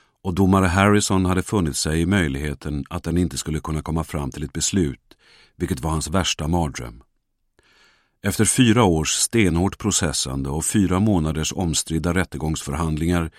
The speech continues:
gjorde utsikten till ett dödläge honom illamående. Han ville inte ens tänka på att behöva göra om alltihop från början. Han körde ner fötterna i ett par gamla penny loafers, flinade som en liten pojke när han flög upp ur stolen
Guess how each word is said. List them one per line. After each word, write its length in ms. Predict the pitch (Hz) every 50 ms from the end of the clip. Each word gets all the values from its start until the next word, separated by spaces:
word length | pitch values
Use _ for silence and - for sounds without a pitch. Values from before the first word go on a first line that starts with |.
| - - - - - - _
gjorde 280 | - 92 107 101 82 98
utsikten 580 | 107 113 92 - - - 87 80 - - 87 80
till 120 | - 82
ett 120 | 87 78
dödläge 560 | 82 107 98 87 78 69 71 80 87 85 78 80
honom 280 | 71 73 73 78 82
illamående. 680 | 87 90 80 71 76 78 76 80 85 87 78 67 57 - - _ _ _ _ _ _ _ _ _ _
Han 140 | _ 90 95
ville 180 | 95 98 92
inte 140 | 95 82 90
ens 160 | 85 82 -
tänka 460 | - - 107 101 87 73 - - 92 87
på 140 | - 85
att 120 | 80 73 -
behöva 220 | 78 78 71 76
göra 200 | 76 78 78 76
om 220 | 78 76 73 73 78
alltihop 460 | 82 76 - - 73 76 73 65 -
från 180 | - 73 76
början. 380 | 73 87 87 76 67 65 55 - - _ _ _ _ _ _ _ _ _ _ _ _ _ _ _ _ _ _ _ _ _ _ _ _ _ _ _ _ _ _
Han 120 | - 98
körde 220 | - 113 104 101 107
ner 200 | 107 113 120 127
fötterna 580 | - - 98 90 - - - 104 101 98 98
i 80 | 92 82
ett 100 | 80 -
par 120 | - 90
gamla 280 | 80 85 85 85 82 80
penny 320 | - - 92 90 87 87
loafers, 680 | 87 90 87 87 - - 95 90 85 - - - - - _ _ _
flinade 540 | - - 107 107 101 87 87 90 90 98
som 120 | 87 92 92
en 60 | 90
liten 220 | 90 87 - 92
pojke 440 | 87 - 110 92 87 76 - - 87
när 100 | 90 90
han 120 | 90 90 -
flög 200 | - - 92 85
upp 260 | 87 82 - _ -
ur 60 | 87
stolen 560 | 85 - - 87 82 71 73 78 80 80 71